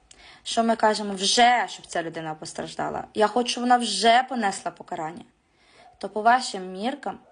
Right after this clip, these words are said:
вас же би не мало бути на світі, як і мене, бо ми стільки начудили до того часу. Але Господь Бог дає час,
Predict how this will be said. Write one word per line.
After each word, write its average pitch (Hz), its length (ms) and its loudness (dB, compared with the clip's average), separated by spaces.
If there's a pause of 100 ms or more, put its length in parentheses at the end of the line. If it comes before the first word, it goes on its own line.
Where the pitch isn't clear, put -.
(600)
вас 226 200 4
же 247 120 -2
би 220 140 -4
не 208 100 -6
мало 220 280 0
бути 214 280 -8
на 196 120 -8
світі, 175 380 -10
як 185 260 -4
і 190 40 -8
мене, 175 260 -10 (580)
бо 220 100 2
ми 220 140 2
стільки 233 440 -2
начудили 175 580 0
до 165 140 -6
того 165 260 -8
часу. 165 440 -8 (1200)
Але 208 200 0
Господь 208 500 -4
Бог 208 180 -6
дає 196 280 -4
час, 175 480 -6